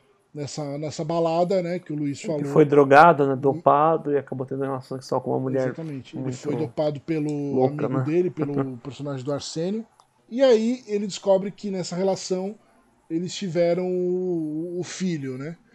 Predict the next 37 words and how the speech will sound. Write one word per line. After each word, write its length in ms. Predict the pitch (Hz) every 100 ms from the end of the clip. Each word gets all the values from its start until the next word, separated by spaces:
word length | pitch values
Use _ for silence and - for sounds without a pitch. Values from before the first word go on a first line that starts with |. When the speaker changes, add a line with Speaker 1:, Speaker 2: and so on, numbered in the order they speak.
| _ _ _ _ -
Speaker 1:
Esse 260 | 113 - 147
filho 480 | - 139 143 160 - _ _ _ _ _
que, 160 | 143 _ _ _
que 240 | - 151 156
não 200 | 160 170
tem 200 | 185 180
pai 400 | - 165 175 180
e 40 |
não 140 | 175 170
sabe 280 | 160 151
onde 120 | 151 139
pai, 340 | 160 147 147
onde 220 | 147 147
pai 260 | - 147 143
tá, 560 | - 143 151 175 165 151
e 160 | 139
ela 200 | 151 156
conta 640 | 151 - 147 165 180 - 143
pra 240 | 135 147
ele 220 | 143 147
de 100 | 139
um 60 | 139
africano, 640 | 135 190 - 185 202 220
mas 240 | 226 247 240
eu 100 | 254
acho 140 | -
que 120 | -
ele, 200 | 262 247 - _ _ _ -
o 60 |
menino 340 | 202 202 208 208
não 140 | 208
acredita 560 | 202 220 180 170 185 202
muito 420 | 175 160 147 156
nessa 240 | 151 - 160
história, 400 | - 135 127 120
talvez, 500 | 143 120 123 113 117
né? 160 | 127